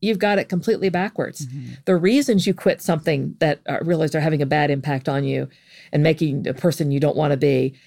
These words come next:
Speaker 1: is because of your family.
Speaker 2: Yeah.
Speaker 1: It's backwards. Your family is the reason you quit,
Speaker 2: Yeah.
Speaker 1: not the reason you don't quit. Your family is the reason you decide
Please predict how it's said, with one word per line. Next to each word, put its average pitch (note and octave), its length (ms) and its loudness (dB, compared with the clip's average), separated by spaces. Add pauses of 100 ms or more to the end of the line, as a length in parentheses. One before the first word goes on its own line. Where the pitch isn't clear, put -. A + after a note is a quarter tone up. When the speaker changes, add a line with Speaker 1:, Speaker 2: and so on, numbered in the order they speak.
(100)
Speaker 1:
is G3+ 160 6
because F#3 420 0
of C#3+ 120 0
your D3+ 100 -2
family. C3 460 -2
Speaker 2:
Yeah. B2 180 -10
Speaker 1:
It's - 160 0
backwards. - 640 -2 (160)
Your G3+ 100 4
family A#3 440 2
is F#3+ 140 0
the F#3 100 -2
reason F#3+ 420 2
you A2+ 100 -2
quit, - 400 -2
Speaker 2:
Yeah. - 100 -4
Speaker 1:
not F#3 180 2
the F#3+ 80 -2
reason F3 320 2
you C#3+ 100 -2
don't E3+ 240 2
quit. - 260 -4 (440)
Your F3+ 100 4
family G#3 440 4
is E3 120 2
the E3+ 100 -2
reason E3+ 380 4
you D3 100 0
decide D3+ 480 2